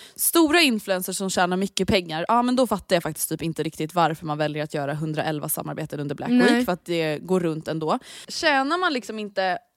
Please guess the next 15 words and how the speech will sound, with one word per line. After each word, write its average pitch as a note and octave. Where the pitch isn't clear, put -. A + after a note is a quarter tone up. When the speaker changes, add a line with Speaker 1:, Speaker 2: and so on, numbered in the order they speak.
Speaker 1:
så -
mycket -
pengar D#4
på A3+
det G#3
här F#3+
jobbet F3+
och G#3+
man A3+
Speaker 2:
Mm. G#3+
Speaker 1:
och A3
blir G#3+
erbjuden F#3
tiotusentals F3+
kronor E3